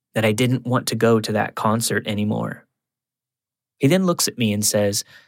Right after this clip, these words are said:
"He gets it. He's going to take me home, then go to the concert by himself. Great guy. Whatever."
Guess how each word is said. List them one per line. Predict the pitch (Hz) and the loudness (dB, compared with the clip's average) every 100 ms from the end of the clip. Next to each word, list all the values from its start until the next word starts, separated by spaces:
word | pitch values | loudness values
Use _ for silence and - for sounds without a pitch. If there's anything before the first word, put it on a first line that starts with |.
| _ _ _ _ _ _ _ _ | _ _ _ _ _ _ _ _
"He | 151 139 | -2 0
gets | 117 104 - | 0 -2 -4
it. | 107 - _ _ _ _ _ _ _ _ _ _ _ _ | -6 -10 _ _ _ _ _ _ _ _ _ _ _ _
He's | - 143 | -6 -2
going | 160 | 0
to | 160 | 0
take | 147 143 | 2 2
me | 139 113 | 2 2
home, | 107 101 107 117 _ _ _ _ - | 2 0 -4 -12 _ _ _ _ -4
then | 117 110 | 0 2
go | 107 | 2
to | 104 | 0
the | |
concert | 107 - 101 - 95 | -2 -4 -4 -4 -6
by | 101 | -6
himself. | 95 101 - 101 - - - _ _ _ _ _ _ _ _ _ _ - | -4 -2 -2 -4 -8 -16 -20 _ _ _ _ _ _ _ _ _ _ 0
Great | 160 156 | 0 2
guy. | 151 156 120 - - _ _ _ _ - - _ _ _ | 0 0 -2 -8 -20 _ _ _ _ -20 -20 _ _ _
Whatever." | 117 98 104 107 104 | -4 -4 -6 -10 -14